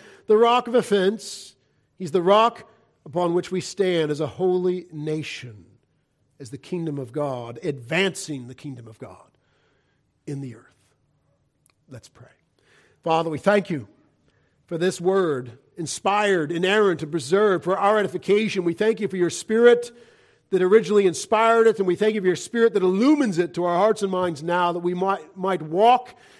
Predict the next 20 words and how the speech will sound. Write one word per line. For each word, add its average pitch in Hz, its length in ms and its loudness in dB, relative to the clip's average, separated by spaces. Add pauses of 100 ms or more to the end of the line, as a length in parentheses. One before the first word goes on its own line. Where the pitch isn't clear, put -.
(140)
in 180 120 -2
the 175 80 0
light 180 340 0
thereof 160 460 -2
to 156 100 -16
your 156 140 -4
glory. 147 680 -2 (280)
We 196 120 -2
thank 226 380 0
you 226 140 -2
for 208 180 4
Jesus, 208 920 0 (400)
the 190 140 2
living 226 480 4
stone, 208 600 2 (600)
who 165 60 -6
has 143 120 -6
given 175 320 -4
us 156 340 -4
life 139 580 -12